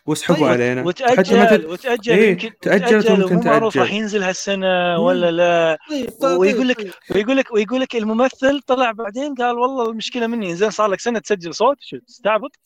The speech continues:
Speaker 1: والله
Speaker 2: الم-،
Speaker 1: جاته
Speaker 2: الممثل،
Speaker 1: إصابة
Speaker 2: الممثل،
Speaker 1: مسكين
Speaker 2: دقيقة،
Speaker 1: ولا
Speaker 2: دقيقة،
Speaker 1: شيء.
Speaker 2: دقيقة. الم-،
Speaker 1: طيب.
Speaker 2: الممثل حق كريتوس مو بالصوت، يسوي هو نفس الممثل، يسوي صوت، يسوي الحركة
Speaker 1: صحيح،
Speaker 2: الفلانية.
Speaker 1: وهو كان
Speaker 2: هذا
Speaker 1: شغال على
Speaker 2: واحد، هذا
Speaker 1: التطوير
Speaker 2: واحد،
Speaker 1: وكان
Speaker 2: دقيقة،
Speaker 1: ش-،
Speaker 2: دقيقة.
Speaker 1: صحيح، صحيح.
Speaker 2: دقيقة.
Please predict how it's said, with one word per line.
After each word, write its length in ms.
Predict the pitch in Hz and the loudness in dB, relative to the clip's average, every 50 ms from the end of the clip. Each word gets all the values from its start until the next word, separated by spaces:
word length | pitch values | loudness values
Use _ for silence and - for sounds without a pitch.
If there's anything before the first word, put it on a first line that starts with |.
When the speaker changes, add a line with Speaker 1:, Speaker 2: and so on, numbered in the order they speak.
| _ _ _ _ | _ _ _ _
Speaker 1:
والله 300 | 269 143 147 151 151 143 | -8 -6 -2 0 0 2
Speaker 2:
الم-، 260 | 131 135 139 131 135 | 2 2 0 0 -2
Speaker 1:
جاته 260 | 107 156 151 - - | 0 0 0 0 0
Speaker 2:
الممثل، 160 | 160 131 139 - | -2 -2 -2 0
Speaker 1:
إصابة 300 | - 156 147 135 127 123 | 2 2 4 4 4 2
Speaker 2:
الممثل، 180 | 123 123 107 | 0 -2 -4
Speaker 1:
مسكين 420 | 101 - - - 143 123 123 113 - | -6 -6 -6 -6 -4 -4 -4 -4 -4
Speaker 2:
دقيقة، 120 | 190 190 | -6 -6
Speaker 1:
ولا 80 | - 160 | -6 -6
Speaker 2:
دقيقة، 180 | 175 185 180 | -8 -8 -8
Speaker 1:
شيء. 140 | 156 165 170 | -8 -10 -12
Speaker 2:
دقيقة. 200 | 170 160 160 - _ _ _ _ _ - | -12 -14 -16 -18 _ _ _ _ _ -14
الم-، 120 | 196 190 | -14 -12
Speaker 1:
طيب. 140 | 202 214 208 | -10 -6 -6
Speaker 2:
الممثل 240 | 220 226 202 - 202 | -6 -6 -6 -8 -10
حق 100 | - 202 | -10 -10
كريتوس 480 | 185 202 - 226 254 262 247 240 - 233 | -10 -10 -10 -8 -8 -8 -8 -10 -10 -8
مو 80 | 233 | -8
بالصوت، 540 | 208 185 170 - - - 165 - _ - _ _ _ _ | -8 -8 -10 -12 -12 -14 -16 -18 _ -20 _ _ _ _
يسوي 360 | 196 - 220 220 208 196 196 | -10 -6 -6 -6 -4 -6 -6
هو 180 | 190 214 214 196 | -6 -6 -6 -6
نفس 200 | 180 190 - - | -8 -10 -12 -12
الممثل، 280 | 185 175 180 180 175 180 | -12 -12 -12 -12 -12 -12
يسوي 260 | 165 - 202 202 190 | -8 -6 -6 -6 -6
صوت، 220 | 160 226 226 - | -8 -8 -10 -10
يسوي 300 | - - 202 190 180 175 | -8 -8 -6 -6 -6 -8
الحركة 200 | 165 - - 190 | -10 -10 -10 -10
Speaker 1:
صحيح، 240 | - - - 143 143 | -6 -4 -4 -2 0
Speaker 2:
الفلانية. 240 | 139 127 123 - - | 0 0 0 0 0
Speaker 1:
وهو 180 | 131 151 160 | 0 0 0
كان 160 | 156 - 170 160 | 0 2 0 0
Speaker 2:
هذا 80 | 156 | 0
Speaker 1:
شغال 220 | 147 - 160 143 143 | 0 0 0 2 4
على 100 | 143 135 | 4 4
Speaker 2:
واحد، 120 | 131 131 | 6 4
هذا 100 | 131 135 | 4 2
Speaker 1:
التطوير 600 | 131 - 147 139 - 139 143 143 151 160 160 156 | 2 -2 -4 -2 2 4 6 6 6 6 6 4
Speaker 2:
واحد، 140 | 151 143 147 | 4 2 2
Speaker 1:
وكان 160 | 147 156 147 | 0 0 -2
Speaker 2:
دقيقة، 20 | |
Speaker 1:
ش-، 120 | 147 - - | -2 -4 -8
Speaker 2:
دقيقة. 200 | - 170 185 185 | -8 -6 -6 -6
Speaker 1:
صحيح، 300 | 147 131 139 123 120 123 | -4 -4 -4 -6 -6 -6
صحيح. 240 | - - 123 123 120 | -8 -8 -8 -6 -4
Speaker 2:
دقيقة. 280 | 240 240 220 185 160 | -4 -4 -4 -6 -8